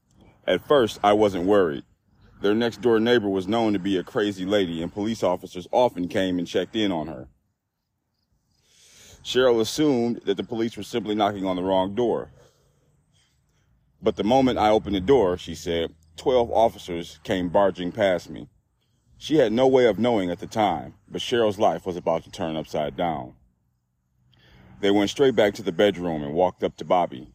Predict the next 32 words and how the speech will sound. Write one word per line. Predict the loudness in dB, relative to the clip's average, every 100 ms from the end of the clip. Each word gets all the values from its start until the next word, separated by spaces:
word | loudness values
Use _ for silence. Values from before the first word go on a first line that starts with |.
| _
Cheryl | -6 -4 -4
said | -2 -4 -4
as |
she | -8 -8
recalled | -6 -2 -2 -2
vivid | -4 -4
memories | -2 -2 -2 -4
of | -6
those | -2 -4
distinctive | -6 -8 -6 -6 -6
F | -4 -4
B | -2
I | 0 0
letters | 0 -4 -6 -6
glaring | -2 0 0
out | -2 -4
from | -8
the | -6
back | -4 -4
of | -6
their | -8
jackets. | -4 -4 -4 -10 -20 -20 _ _ _ _ _ -20 -16
Cheryl | -4 2 4
overheard | 4 2 2 2 4
the | 4
officers | 2 0 -8 -10
interrogating | -8 -2 0 0 -2 -4
her | -4 -2
husband. | 0 -2 -6 -16 -18 _ _ _ _ _ _ _
"What's | 0 2 2
your | 0
name?" | 0 0 -4 -10